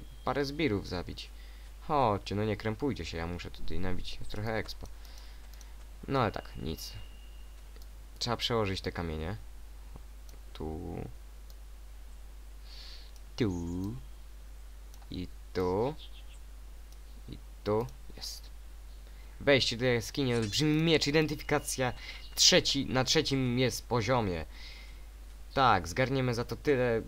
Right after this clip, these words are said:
kasy, że przebijemy w majątku Gatesa.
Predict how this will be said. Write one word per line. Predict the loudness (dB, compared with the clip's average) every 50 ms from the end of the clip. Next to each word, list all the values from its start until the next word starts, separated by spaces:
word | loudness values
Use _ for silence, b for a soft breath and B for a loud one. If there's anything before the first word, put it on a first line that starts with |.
| -6 -6 0
kasy, | 0 2 2 2 2 2
że | 2 0 0
przebijemy | 0 -2 -2 0 2 2 2 4 4 4 2 2
w | 2
majątku | 0 2 2 2 2 0 -2 -4 -6 -4 -2 0 0 0 -2 -4 -8 -8 -6 -6 -4 -4 -6 -6 -8 -8 -4 -2
Gatesa. | -2 0 2 2 2 2 0 -4 -4 -4 -4